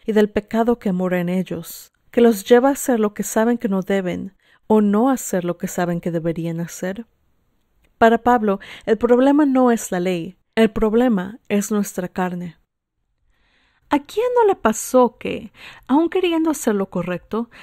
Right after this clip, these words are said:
terminó haciendo lo que estaba mal? Incluso, si Pablo aquí no estuviese hablando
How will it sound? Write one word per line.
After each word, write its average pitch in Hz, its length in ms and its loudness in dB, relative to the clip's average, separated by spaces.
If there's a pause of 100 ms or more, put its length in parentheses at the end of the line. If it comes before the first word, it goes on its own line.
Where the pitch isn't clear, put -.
(160)
terminó 330 500 0
haciendo 320 440 -4
lo 302 140 -4
que 294 60 -4
estaba 269 360 -2
mal? 247 420 -2 (720)
Incluso, 294 760 -2 (240)
si - 220 -4
Pablo 339 400 -2
aquí 269 340 -4
no 208 120 -4
estuviese 254 520 -4
hablando 190 460 -4